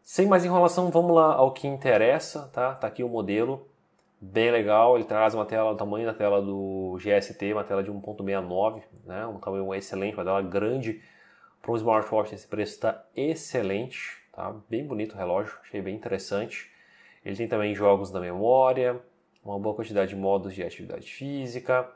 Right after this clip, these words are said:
P sessenta e oito, né? Enfim, aqui tem um resuminho das principais funções. Você pode pegar até seis vezes sem juros, frete grátis. Beleza? Descendo aqui, ó,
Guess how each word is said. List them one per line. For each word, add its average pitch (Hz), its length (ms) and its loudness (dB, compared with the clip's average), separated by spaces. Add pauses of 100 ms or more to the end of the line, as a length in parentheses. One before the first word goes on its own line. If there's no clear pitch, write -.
(480)
P 107 80 -8
sessenta 92 140 -6
e 90 60 -4
oito, 127 840 -2 (120)
né? 104 220 -10
Enfim, 85 240 -12
aqui 85 140 -16
tem 110 140 -10
um - 20 -10
resuminho 107 460 -6 (420)
das 127 300 4
principais 95 640 -2
funções. - 880 -2 (1000)
Você - 120 -20
pode 113 160 -2
pegar 110 160 4
até 110 180 -2
seis 110 220 -4
vezes 104 200 -2
sem 139 140 -6
juros, 131 340 -6
frete - 520 -2 (580)
grátis. - 840 -10 (480)
Beleza? 101 480 2
Descendo 101 380 -8
aqui, 98 180 -8
ó, 90 180 -2